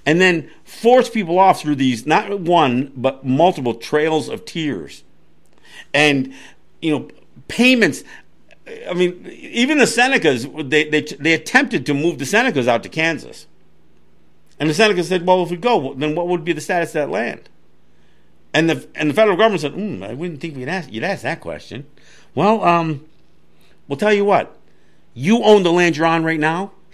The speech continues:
If you leave this land, you will own that land out there, and it'll never become part of a state.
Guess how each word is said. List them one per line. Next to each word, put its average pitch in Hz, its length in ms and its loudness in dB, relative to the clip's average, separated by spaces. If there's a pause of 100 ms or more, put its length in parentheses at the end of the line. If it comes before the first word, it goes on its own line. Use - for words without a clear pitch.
(260)
If 151 220 0
you 180 180 -2
leave 180 440 0
this 160 200 2
land, 113 440 -2 (320)
you 131 260 0
will 185 180 6
own 165 220 6
that 151 180 2
land 139 180 0
out 131 100 -2
there, 165 100 -4
and 147 100 2
it'll 139 160 2
never 160 220 0
become 147 260 -6
part 139 180 -4
of 120 60 -8
a 113 60 -8
state. - 320 -10